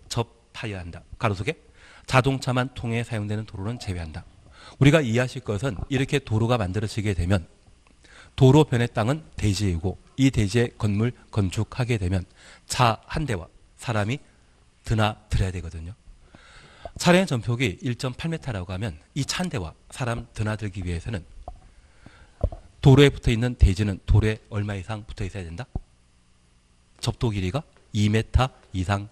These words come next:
돼야 된다는 이야기입니다. 만약 이 도로로부터 일 미터 떨어진 곳에 땅이 마련돼 있다고 하면 얘는 맹지이지 대지가 아닙니다. 그래서 건축물의 대지는, 대지란 자체는 도로에 붙어 있는 것을 말합니다.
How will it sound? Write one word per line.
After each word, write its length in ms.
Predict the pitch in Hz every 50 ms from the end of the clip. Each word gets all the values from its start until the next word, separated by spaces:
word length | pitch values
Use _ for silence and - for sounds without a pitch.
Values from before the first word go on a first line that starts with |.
| _ -
돼야 180 | - - 107 95
된다는 260 | 92 101 98 101 98
이야기입니다. 340 | 90 80 78 78 80 85 110 - - _ - - _ - - - - - - - - - -
만약 360 | 135 143 156 143 101 - - -
이 140 | 160 175
도로로부터 720 | - - 127 123 131 131 117 98 95 - - 104 82 - - - _ _
일 140 | - 143 139
미터 240 | 135 135 127 - 139
떨어진 400 | - - 190 185 170 - 143 127
곳에 240 | 95 95 - 113 92 - -
땅이 220 | - 143 139 143
마련돼 340 | 131 107 101 110 110 107 104
있다고 280 | 90 - - 90 87 90
하면 200 | 90 104 90 - - 110
얘는 220 | 113 117 127 - -
맹지이지 580 | 98 117 147 165 - - 101 85 - - 95 - - - -
대지가 300 | - - 107 - 117 120
아닙니다. 300 | 101 87 82 82 90 101 - _ _ _ _ _ _ - - - _ _ _ _ _ _ _ _ - - _
그래서 280 | - 131 127 113 127 - - - - - - - - - - - - - - - -
건축물의 480 | 143 139 131 123 - - 135 139 135
대지는, 400 | - - 107 - - 92 85 - _ _ _ _ _ _ _ _ _
대지란 360 | - - 135 110 131 135 139 135
자체는 380 | 120 104 - - 113 127 135 -
도로에 280 | - 101 104 113 113 - _ _ -
붙어 200 | - - - 151
있는 160 | 139 127 123
것을 120 | 113 110 101
말합니다. 400 | 92 85 80 80 78 80 110